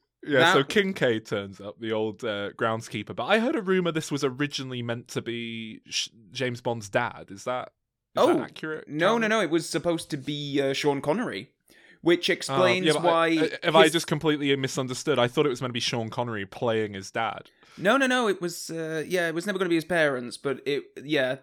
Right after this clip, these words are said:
Speaker 2: the rumor is, I'm not sure if it has ever been a hundred percent confirmed, but it, yeah, all signs point to, I mean, his first line, Albert Finney's, is "Bond, James Bond." Like, and if you had Sean Connery saying that line, it would have,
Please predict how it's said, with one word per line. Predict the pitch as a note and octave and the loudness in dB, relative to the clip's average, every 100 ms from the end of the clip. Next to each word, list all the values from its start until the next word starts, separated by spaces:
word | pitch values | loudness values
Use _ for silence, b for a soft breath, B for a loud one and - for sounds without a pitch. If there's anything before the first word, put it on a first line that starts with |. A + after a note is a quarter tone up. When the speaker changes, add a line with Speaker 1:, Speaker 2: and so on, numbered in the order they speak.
| - | 0
Speaker 2:
the | D3 C#3+ C3 | 2 2 -2
rumor | C#3+ F3+ A3+ A3 F#3 E3+ | -2 0 0 0 0 0
is, | C#3+ C#3+ | 0 -2
I'm | |
not | F#3+ C#4+ | -4 -4
sure | - F4+ | -4 -4
if | B3+ | -4
it | |
has | G#3+ F#3 | -6 -4
ever | F#3+ F#3 | -2 -2
been | F#3+ F3+ F3 | -4 -2 -2
a | |
hundred | D#3+ F3+ G3 F#3 | -2 -2 -2 -4
percent | F#3 E3+ E3 D3+ | -6 -2 -2 -2
confirmed, | D3+ D3 D3 C3 A#2+ F2 D#2 - _ | -6 -2 0 0 -2 -6 -14 -18 _
but | C3 C3 - _ | 0 0 -2 _
it, | C3+ C#3 - | -4 -4 -4
yeah, | C#3 B2+ A#2 | -2 -2 0
all | D3 D#3+ D#3+ | 2 2 2
signs | D3+ D3+ C#3 C3+ | -2 -2 -2 -4
point | C#3 B2+ | -6 -4
to, | C#3 B G3+ | -6 B -6
I | D#3 | 0
mean, | E3+ | 2
his | E3+ - | 0 2
first | G3 F#3 - | 2 2 2
line, | D#3 E3 D3 | 4 4 2
Albert | C3 B2 - | 0 -2 -2
Finney's, | E3+ D3+ C3 B2+ | -2 0 -2 0
is | B2+ B2 A#2+ - - | 2 2 -2 -8 -4
"Bond, | D3 D3+ C#3 A#2 A#2 - | 4 4 4 0 -10 -4
James | C3+ C#3+ F3 D#3+ | 0 2 0 -2
Bond." | D#3+ D3 A#2 D#2+ G#2 | 0 0 0 -8 -2
Like, | A#2 A#2 C#3 | 0 0 -2
and | |
if | D3+ D3+ | -4 -2
you | D3 | -4
had | C#3+ C3 | -2 -6
Sean | - D#3+ C#3+ C#3 | -2 0 0 0
Connery | F3 F3+ E3 C#3 | -2 0 0 -2
saying | - A#2+ A#2 A#2+ | 0 0 0 -4
that | A#2+ - | -6 -6
line, | B2 A#2+ A2 A#2 A#2 | -2 -2 -2 -4 -6
it | - A#2+ | -8 -8
would | - B2+ B2 | -6 -6 -4
have, | B2 | -6